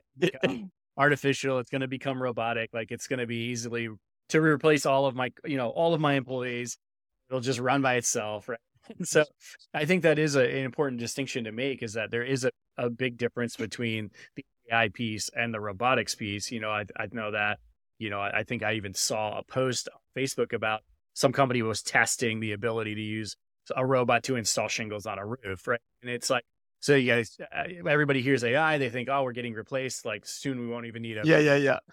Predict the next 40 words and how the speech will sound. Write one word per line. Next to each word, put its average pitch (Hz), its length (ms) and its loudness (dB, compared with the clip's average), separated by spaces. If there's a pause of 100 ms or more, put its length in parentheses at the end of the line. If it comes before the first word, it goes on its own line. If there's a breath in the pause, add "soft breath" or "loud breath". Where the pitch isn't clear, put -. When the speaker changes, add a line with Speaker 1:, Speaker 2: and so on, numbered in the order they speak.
(180)
Speaker 1:
Right. 151 180 0
And, 147 220 0
and 147 140 -4
so 151 120 4
I 143 80 4
think 185 200 -2
it's 143 160 0
important, 135 500 -2
you 120 100 -4
know, 117 220 -4
for, 120 320 -2 (240)
maybe 165 220 8
for 135 220 4
us 131 120 0
to 135 100 -2
explain, 120 560 -6
you 131 160 -8
know, 123 80 -6
and 127 280 -2
maybe 156 200 -4
it's 104 100 -8
just 101 140 -12
ignorance, 117 460 0
right? 117 160 2
Like, 117 140 0
people 131 220 -2
just 113 220 -4
don't 117 160 0
understand 117 680 -2 (340)
the 127 60 0
difference 120 520 6
between 117 480 -4
the 110 80 -4
robotics 113 480 0
piece 110 300 -4
and 107 120 -6
the 104 120 -8 (220)
A 107 40 -2
I 104 140 -2
piece. 95 460 -12